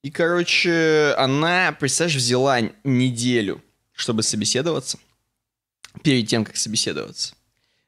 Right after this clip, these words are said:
Задрочила сильно все, че могла задрочить. И, короче, пошла на интервью, ее, типа, взяли. Причем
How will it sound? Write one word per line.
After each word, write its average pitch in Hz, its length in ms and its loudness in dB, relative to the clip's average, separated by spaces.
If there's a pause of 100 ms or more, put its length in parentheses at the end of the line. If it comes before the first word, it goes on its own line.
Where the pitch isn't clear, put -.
(160)
Задрочила 143 720 2
сильно 107 680 -2
все, - 200 -2
че 120 140 -4
могла 113 280 0
задрочить. 107 600 -4 (1200)
И, 139 120 -4
короче, 135 1040 2
пошла 135 360 0
на 131 120 2
интервью, 131 360 0
ее, 131 160 2
типа, 127 240 -6
взяли. - 360 -6 (640)
Причем 190 480 0